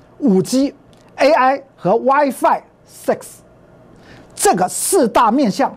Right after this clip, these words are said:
是你掌握的一个焦点。但是我这边也要说明，如果有些的个股来讲话，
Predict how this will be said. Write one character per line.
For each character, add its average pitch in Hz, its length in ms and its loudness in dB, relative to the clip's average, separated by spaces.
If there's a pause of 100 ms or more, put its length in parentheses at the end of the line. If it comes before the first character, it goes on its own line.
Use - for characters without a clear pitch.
是 - 160 -6
你 233 160 2
掌 180 360 -4
握 233 120 2
的 180 80 0
一 170 40 -2
个 175 120 -2
焦 240 240 0
点。 170 220 -10 (1120)
但 285 160 -2
是 180 80 -2
我 139 80 -8
这 202 140 -4
边 175 200 0
也 139 60 -6
要 113 100 -12
说 165 240 -4
明， 139 160 -2 (920)
如 320 160 2
果 254 200 -2 (420)
有 180 120 2
些 302 140 0
的 277 60 -2
个 320 160 0
股 151 160 -6
来 165 100 -2
讲 156 160 -8
话， 156 160 -6